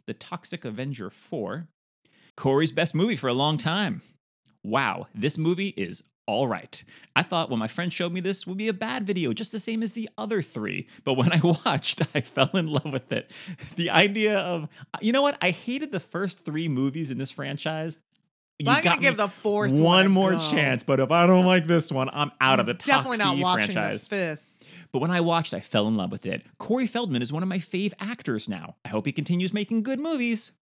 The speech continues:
Speaker 1: This one's for Stormtrooper. "Not so bad. I thought this movie was all right. The bad reviews are from the people that just hate Corey Feldman. Anyway, take a look at this film. Some people find it very enjoyable, especially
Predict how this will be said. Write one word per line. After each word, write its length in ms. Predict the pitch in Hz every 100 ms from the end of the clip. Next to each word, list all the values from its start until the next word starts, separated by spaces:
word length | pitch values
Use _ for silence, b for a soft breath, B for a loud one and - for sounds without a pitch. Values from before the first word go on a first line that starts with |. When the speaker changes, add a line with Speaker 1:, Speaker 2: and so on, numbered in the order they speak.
| _ _
Speaker 1:
This 80 | -
one's 160 | 165 -
for 120 | 123
Stormtrooper. 960 | - - 311 311 - 147 - 95 92 - _
"Not 280 | - 185 330
so 260 | - 359 359
bad. 540 | 339 359 370 147 - -
I 140 | - 220
thought 220 | 214 247
this 140 | 220 220
movie 240 | 226 220
was 120 | 220
all 220 | 220 220
right. 300 | 220 247 247 233
The 60 |
bad 260 | 220 170 180
reviews 380 | 170 190 220 180
are 20 |
from 160 | 165
the 60 | 120
people 340 | 175 175 226
that 140 | 131 -
just 280 | 113 160 -
hate 220 | 190 208
Corey 300 | - 107 123
Feldman. 540 | - 117 101 92 - -
Anyway, 320 | 196 165 185
take 200 | 196 277
a 60 | 277
look 160 | 254 240
at 80 |
this 160 | 247 220
film. 320 | - 240 131 110 B
Some 260 | - 349
people 280 | - 175 151
find 280 | - 208 220
it 140 | 233
very 320 | 110 104 95 147
enjoyable, 580 | 180 107 92 90 90 -
especially 640 | - - 175 - 101 170